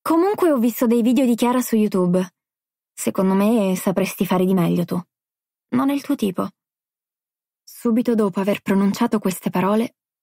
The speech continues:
Arianna esce chiudendo la porta con forza. Forse devo farmi ancora perdonare. Ma che diavolo vuol dire che non è il mio tipo?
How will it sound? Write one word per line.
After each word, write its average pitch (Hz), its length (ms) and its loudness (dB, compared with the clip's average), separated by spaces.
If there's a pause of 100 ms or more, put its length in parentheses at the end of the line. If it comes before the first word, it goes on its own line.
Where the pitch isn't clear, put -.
(220)
Arianna 190 600 0
esce 208 320 -2
chiudendo 185 420 0
la 180 100 0
porta 202 300 -2
con 208 200 2
forza. - 560 -8 (1700)
Forse - 380 -6
devo 196 180 -2
farmi 190 300 0
ancora 175 300 0
perdonare. - 680 -6 (1200)
Ma 170 100 -4 (100)
che - 220 -10
diavolo 254 400 -4
vuol 185 340 -2
dire 175 440 -2 (480)
che - 120 -10
non 180 140 2
è 175 60 0
il 170 100 2
mio 170 140 2
tipo? - 440 -8